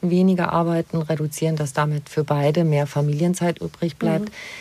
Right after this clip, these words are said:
Speaker 1: Aber die Frage bleibt dann eben tatsächlich, <clears throat> funktioniert die Wirtschaft dann, wird genug produziert und kommt genug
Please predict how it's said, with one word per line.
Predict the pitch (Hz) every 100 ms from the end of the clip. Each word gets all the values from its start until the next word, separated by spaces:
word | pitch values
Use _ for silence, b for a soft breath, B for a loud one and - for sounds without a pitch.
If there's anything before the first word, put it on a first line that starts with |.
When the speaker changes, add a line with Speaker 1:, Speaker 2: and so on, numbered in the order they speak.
| B B
Speaker 1:
Aber | 170 165
die | 165
Frage | 156 160 160 208 226
bleibt | 185 175 185 -
dann | 185 185
eben | 170 180 180
tatsächlich, | 170 262 254 202 151
<clears throat> | -
funktioniert | 151 - 147 143 139
die | 135
Wirtschaft | 208 - 247 -
dann, | 226 240 240 B B B -
wird | 175 -
genug | 175 165 170 165 -
produziert | 160 151 147 - - 190 233 247 - -
und | 190 190 190 -
kommt | - 175 170 -
genug | 165 160